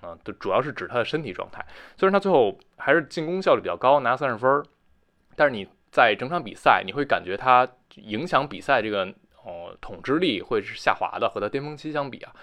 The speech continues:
所以我觉得他从赛季后半段受到，呃，脚部伤势困扰，他复出归来之后很明显是带着伤的，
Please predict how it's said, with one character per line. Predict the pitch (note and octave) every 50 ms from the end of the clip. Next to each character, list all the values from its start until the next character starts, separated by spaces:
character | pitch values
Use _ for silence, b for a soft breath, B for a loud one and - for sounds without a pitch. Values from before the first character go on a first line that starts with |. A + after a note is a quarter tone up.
| B B B B B
所 | - F3+
以 | G3
我 | E3 G#2+
觉 | A2+ C3
得 | C#3+
他 | - - F3 E3+ F3
从 | E3+ - - - G#2+ G#2+ A#2+ C#3 E3 b b b b b b b
赛 | - F#3
季 | F3 F#3
后 | - F#3+
半 | E3+ D#3+ D#3+
段 | D#3 D3+ B2+ G2 - - - -
受 | - - E3+ D3+
到， | C#3 A#2+ G#2+ G2+ F#2 F2 F#2 - -
呃， | G2+ G2+ G2
脚 | - - F2
部 | - G#2
伤 | - D#3+ F3 E3+
势 | F3 F3
困 | E3+ - G3 B2+
扰， | F#2 F2
他 | - D3
复 | D#3 - E3+ D#3
出 | - F#3
归 | F3+ F#3+ F#3+
来 | F3 F3 F3
之 | F3+ F#3
后 | - D#3 G#2+
很 | - - -
明 | F2+ E2 E2 F2+ A#2+ E3+
显 | - C#3 F#2+ -
是 | G#2+ G2
带 | G2+ F#2+
着 | F2 E2+
伤 | - - G#2 A#2 A#2+
的， | G2 -